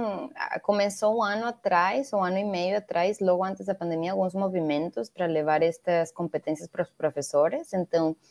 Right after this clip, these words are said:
dentro de todas as dificuldades que temos no país com a educação,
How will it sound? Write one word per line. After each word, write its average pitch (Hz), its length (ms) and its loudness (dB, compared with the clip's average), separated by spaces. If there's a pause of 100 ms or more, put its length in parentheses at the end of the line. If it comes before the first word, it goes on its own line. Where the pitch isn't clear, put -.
(440)
dentro 220 380 6
de 226 80 6
todas 202 320 4
as 220 300 0 (320)
dificuldades 180 800 4
que 196 100 -4
temos 175 260 -2
no 190 120 0
país 180 180 4
com - 100 -8
a 202 40 0
educação, 185 760 -2